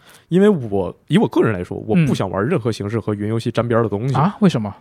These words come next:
Speaker 1: 就怎么说呢？我会觉得云游戏它的运行，起码对于我来说可能不是那么可靠，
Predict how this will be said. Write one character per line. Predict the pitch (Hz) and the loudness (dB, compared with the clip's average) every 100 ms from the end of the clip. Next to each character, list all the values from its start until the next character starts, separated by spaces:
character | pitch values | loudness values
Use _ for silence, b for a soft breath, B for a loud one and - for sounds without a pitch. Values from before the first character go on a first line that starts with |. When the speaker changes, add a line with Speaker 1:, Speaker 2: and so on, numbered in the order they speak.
| _ _ _ _ _ | _ _ _ _ _
Speaker 1:
就 | - 208 175 143 127 120 - | 2 6 8 6 4 2 -4
怎 | 104 | -4
么 | |
说 | 98 160 | 0 2
呢？ | 120 | 2
我 | 92 | 0
会 | 92 160 | 2 2
觉 | 104 | 2
得 | 123 | 0
云 | 107 | 0
游 | 107 | -4
戏 | 120 120 | -4 -6
它 | - 120 123 | -4 -6 -4
的 | 117 98 92 | -2 -2 -2
运 | 135 120 | -4 -4
行， | 92 95 - | -6 -12 -8
起 | 143 | -4
码 | 117 | 0
对 | 139 | 2
于 | 127 | 2
我 | 104 | 0
来 | |
说 | 98 | -2
可 | 110 - | -6 -6
能 | 95 | -8
不 | 104 | -8
是 | 110 | -8
那 | 110 | -6
么 | |
可 | 101 90 | -8 -6
靠， | 107 | -8